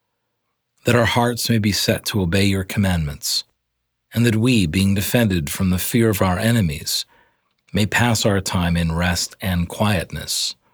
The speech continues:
through the merits of Jesus Christ our Savior. Amen. A Collect for Aid Against Perils. Lighten our darkness, we beseech you, O Lord,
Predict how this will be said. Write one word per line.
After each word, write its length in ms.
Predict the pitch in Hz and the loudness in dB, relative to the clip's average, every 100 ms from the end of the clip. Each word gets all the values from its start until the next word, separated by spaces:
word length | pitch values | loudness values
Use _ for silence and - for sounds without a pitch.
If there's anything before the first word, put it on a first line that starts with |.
| _ _ _ _ _ - | _ _ _ _ _ -8
through 220 | - 110 | 0 2
the 80 | 98 | 4
merits 500 | 95 87 82 82 - | 2 2 0 -4 -4
of 120 | 90 | -2
Jesus 360 | 87 90 85 - | -2 -2 -2 -6
Christ 520 | - 80 78 - - | -4 -4 -4 -6 -6
our 220 | 101 87 | -6 -4
Savior. 600 | - - 87 73 - - - _ _ _ _ _ _ _ _ _ - | -2 0 0 -2 -8 -14 -20 _ _ _ _ _ _ _ _ _ -6
Amen. 420 | 85 82 80 92 - _ _ _ _ _ _ _ _ _ _ _ _ _ _ _ | -2 -2 -4 -8 -14 _ _ _ _ _ _ _ _ _ _ _ _ _ _ _
A 40 | - | -6
Collect 420 | - 90 82 85 | 0 0 0 -4
for 180 | - - | -6 -4
Aid 240 | 110 110 92 | 0 2 2
Against 460 | 82 85 85 - | 0 -2 -2 -4
Perils. 580 | - 120 92 73 - - - _ _ _ _ _ _ _ _ _ _ | -4 -2 -2 -4 -4 -6 -8 _ _ _ _ _ _ _ _ _ _
Lighten 460 | 110 113 117 107 104 | 0 2 2 0 0
our 160 | 101 95 | 0 0
darkness, 600 | 110 107 104 - 85 - | 2 2 0 -2 -2 -2
we 80 | |
beseech 520 | 85 87 - 107 - - | -2 -4 -2 -2 -2 -2
you, 160 | 80 | -4
O 80 | - | -4
Lord, 480 | 87 85 80 76 | -4 -2 -4 -6